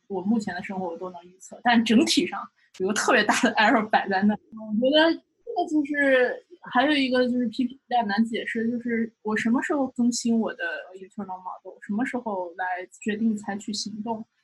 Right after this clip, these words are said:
回到小黑屋来说，有时候你会发现两者所要花费的这个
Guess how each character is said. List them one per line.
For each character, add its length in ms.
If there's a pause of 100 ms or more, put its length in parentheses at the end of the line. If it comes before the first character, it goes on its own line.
(100)
回 80
到 160
小 200
黑 180
屋 160
来 140
说， 140
有 100
时 80
候 100
你 140
会 100
发 160
现 320 (200)
两 280
者 420
所 240
要 160
花 280
费 240
的 160
这 240
个 280